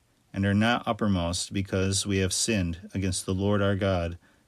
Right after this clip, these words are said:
by not obeying his voice. To the Lord our God belongeth justice,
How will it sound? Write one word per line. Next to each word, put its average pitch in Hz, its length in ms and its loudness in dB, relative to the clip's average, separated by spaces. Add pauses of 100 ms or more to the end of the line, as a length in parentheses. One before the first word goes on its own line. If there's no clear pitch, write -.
by 101 120 0
not 120 300 4
obeying 98 460 2
his 95 200 0
voice. 92 600 -2 (1040)
To 117 80 -4
the 123 80 2
Lord 135 280 4
our 131 140 8
God 113 340 6
belongeth 107 500 2
justice, - 800 -2